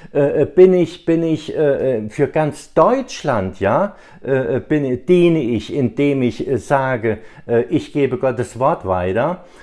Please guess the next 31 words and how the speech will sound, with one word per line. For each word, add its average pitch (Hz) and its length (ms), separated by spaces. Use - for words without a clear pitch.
Äh, 127 240
und 123 480
Jesus 185 520
baut. 127 520
Ich 196 220
habe 151 240
keinen 233 500
Einfluss 202 480
drauf, 127 320
was 156 200
seit 139 200
zwei 185 320
Jahren, 156 520
äh, 147 240
hier 139 260
mit 156 200
diesem 147 240
Ermutigungskanal 135 1080
passiert, 131 680
ja, 127 240
und 170 180
dass 165 180
ich 151 160
jetzt 180 300
aktuell 180 760
in, 156 340
in, 147 500
am 127 240
Timmendorfer 175 560
Strand 196 560
bin, 135 340